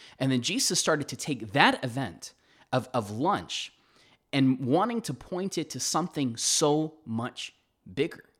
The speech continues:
where Jesus says, "Hey, I mean, you guys have been following me just because you've been getting free lunch. But I want you to desire for something so much more." Here are the words that Jesus said.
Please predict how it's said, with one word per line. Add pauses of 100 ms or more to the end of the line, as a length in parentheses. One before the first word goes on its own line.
(840)
where
Jesus
says,
"Hey, (100)
I
mean,
you
guys
have
been
following
me
just
because (220)
you've
been
getting
free
lunch. (1200)
But
I
want
you
to
desire
for
something (100)
so
much
more." (400)
Here
are
the
words
that
Jesus
said.